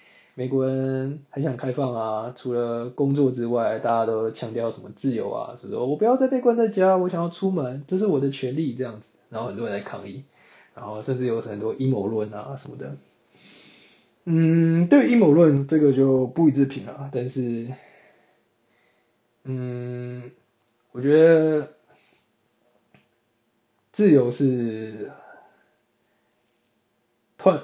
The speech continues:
突然不晓得怎么讲，但是我觉得现在开放，因为现在疫苗根本就还没有出来嘛，疫苗跟结构根本就还没出来，所以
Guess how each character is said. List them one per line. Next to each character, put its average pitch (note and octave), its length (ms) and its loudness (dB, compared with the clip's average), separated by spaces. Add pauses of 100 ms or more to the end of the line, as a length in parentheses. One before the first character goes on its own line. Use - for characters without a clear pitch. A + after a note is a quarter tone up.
突 - 200 -2
然 F3+ 100 2
不 F3+ 80 6
晓 C3+ 100 6
得 B2 40 2
怎 A#2+ 80 -4
么 A#2 100 -10
讲， - 240 -8
但 B2 180 -4
是 A#2+ 360 -6 (800)
我 B2+ 140 -6
觉 C3+ 200 2
得 C3 640 2 (2750)
现 E3+ 300 0
在 D#3+ 200 4
开 D3 340 2
放， C3 680 0
因 G3+ 120 4
为 C4 80 4
现 C4 200 0
在 A#3+ 240 0
疫 A#3 180 4
苗 A#2+ 140 0
根 C3+ 140 -6
本 A#2+ 100 -4
就 B2 80 -4
还 B2 80 -6
没 G#2+ 120 -10
有 G#2 80 -8
出 G#2 240 -12
来 G2+ 80 -10
嘛， - 220 -18
疫 D#3 140 -4
苗 A#2 160 -4
跟 G2+ 200 -10
结 - 160 -16
构 G2 60 -8
根 A#2+ 340 -16
本 G#2 100 -14
就 G#2 80 -10
还 F#2+ 60 -16
没 G#2 80 -16
出 C3 260 -16
来， B2+ 160 -14
所 A#2+ 220 -14
以 A#2+ 180 -10